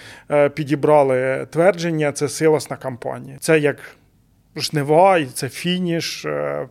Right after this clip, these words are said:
той корм, який ми заготовимо, наприклад, якщо ми говоримо про силос, ми будемо їсти найближчий як мінімум рік. Як мінімум рік. І це буде визначати повністю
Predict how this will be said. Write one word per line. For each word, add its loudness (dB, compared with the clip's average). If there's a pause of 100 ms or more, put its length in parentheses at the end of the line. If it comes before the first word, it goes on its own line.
(140)
той 4
корм, 2
який -4
ми -6
заготовимо, -4
наприклад, -10
якщо -14
ми -8
говоримо -6
про -8
силос, -2 (360)
ми -2
будемо -2
їсти -6 (380)
найближчий -4 (200)
як -2
мінімум -2
рік. -10 (520)
Як 0
мінімум -2
рік. -12
І -16
це -6
буде -2
визначати -2
повністю -6